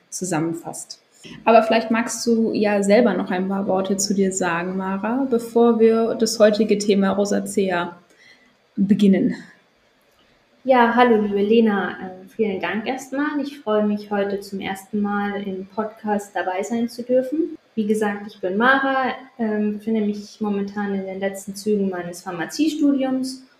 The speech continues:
Speaker 2: und darf seit Anfang des Jahres Teil von Jungglück sein. Mir macht es da sehr große Freude, euch mit meinem pharmazeutischen Input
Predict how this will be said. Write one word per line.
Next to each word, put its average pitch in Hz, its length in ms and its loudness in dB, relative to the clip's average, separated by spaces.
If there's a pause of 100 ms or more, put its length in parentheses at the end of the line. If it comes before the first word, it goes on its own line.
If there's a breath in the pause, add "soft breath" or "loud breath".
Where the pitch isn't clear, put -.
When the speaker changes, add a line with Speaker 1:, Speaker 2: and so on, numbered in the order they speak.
(200)
Speaker 2:
und 214 280 -2
darf 190 180 0
seit 190 640 -4 (160)
Anfang 202 420 -4
des 190 220 -6
Jahres 190 480 -2
Teil 190 260 -6
von 190 240 -12
Jungglück 202 400 -4
sein. 214 540 -4 (500 soft breath)
Mir 214 120 -2
macht 214 260 0
es 214 140 -4
da 185 340 0
sehr 196 280 -4
große 220 240 -2
Freude, 208 480 -4
euch 196 200 -2
mit 208 140 -6
meinem 190 180 -6
pharmazeutischen 190 720 -12
Input 202 400 -4